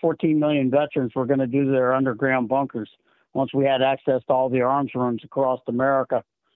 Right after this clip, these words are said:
and all the heavy equipment we got and all that jet fuel that's laying around and nobody's gonna be using anymore. You know, gotta have something to do while you're dying of radiation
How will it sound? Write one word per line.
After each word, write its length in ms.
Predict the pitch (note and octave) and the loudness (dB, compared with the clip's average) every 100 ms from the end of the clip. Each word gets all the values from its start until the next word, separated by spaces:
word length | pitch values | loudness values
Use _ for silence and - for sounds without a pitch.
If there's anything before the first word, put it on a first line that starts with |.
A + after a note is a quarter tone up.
| _ - | _ -8
and 100 | B2 | -2
all 120 | B2+ | 0
the 80 | B2+ | 0
heavy 260 | B2+ C3 B2+ | -2 0 0
equipment 500 | A2+ C#3 C#3+ C3 A#2 | 0 0 0 -2 -2
we 120 | B2 | -4
got 340 | C3 C3 C#3 - _ _ _ _ | 0 0 0 -4 _ _ _ _
and 80 | - | -2
all 140 | C#3 D3+ | 0 2
that 140 | B2+ | 0
jet 240 | A#2 F3 - | 0 0 0
fuel 280 | D#3 D3 C3+ | -2 0 0
that's 120 | - | -2
laying 280 | C#3 C#3+ C#3 | -2 0 2
around 320 | C3+ C#3+ C#3+ | 2 2 0
and 60 | B2 | 0
nobody's 360 | C3+ C3+ C3+ | 0 0 -2
gonna 200 | A#2+ C#3 | 0 0
be 80 | C3 | 0
using 400 | B2+ C#3+ C3+ C3+ | 0 0 0 0
anymore. 480 | C3+ C3 B2+ C#3 C#3 _ _ _ _ _ _ _ _ _ _ - | 2 2 2 2 0 _ _ _ _ _ _ _ _ _ _ 0
You 80 | |
know, 120 | G3+ F#3 | 2 2
gotta 260 | F#3+ F#3 | 2 2
have 140 | G3 D#3 | 0 2
something 220 | G3 B3 | 0 0
to 80 | G3+ | 0
do 160 | D#3+ E3+ | 0 2
while 180 | D#3+ | 2
you're 120 | D#3 D3 | 0 0
dying 340 | E3 E3+ D#3+ | 0 0 0
of 80 | C#3 | 0
radiation 580 | D3+ D3 D3+ D3+ - | -2 0 0 -2 -2